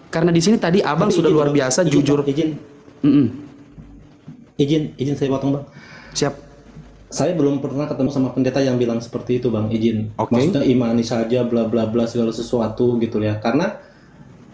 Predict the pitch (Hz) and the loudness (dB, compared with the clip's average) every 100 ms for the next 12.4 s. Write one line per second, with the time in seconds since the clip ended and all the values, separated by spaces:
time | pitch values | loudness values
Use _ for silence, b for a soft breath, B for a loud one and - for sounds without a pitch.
0 | - 127 127 127 123 120 - 139 196 156 | -4 -2 0 0 -2 -4 -2 0 0 0
1 | 135 127 131 - 123 131 120 113 117 120 | 0 0 -2 -6 -2 -2 0 -2 -2 0
2 | 120 - 135 135 131 - 113 113 110 110 | -2 0 -2 0 -2 -2 0 0 0 -2
3 | 110 - - - 127 127 123 120 120 120 | -4 -10 -20 -4 0 2 2 2 2 0
4 | 120 113 - 123 - 127 117 120 120 117 | 0 -4 -2 -4 0 0 0 -2 0 0
5 | 123 127 117 117 127 123 110 - 120 117 | 2 2 2 0 0 -4 -6 -2 0 2
6 | 117 - 117 113 117 113 113 110 107 117 | 0 0 -2 0 0 0 -2 -2 0 -2
7 | - - _ _ _ _ 127 123 117 127 | -6 -16 _ _ _ _ 0 2 2 2
8 | 113 135 123 - - - - - - 143 | 4 4 2 -2 -10 -20 -20 -18 -4 -2
9 | - 147 123 117 117 - 120 - - 139 | 0 0 0 0 0 -2 -6 -4 -4 0
10 | 147 156 120 127 147 - - 131 143 139 | 0 2 0 -2 -6 -12 -8 -4 0 0
11 | 131 131 143 120 113 117 120 120 113 117 | 2 2 2 0 -2 -4 -2 -2 -2 -2
12 | 117 110 110 113 | 0 0 -2 -4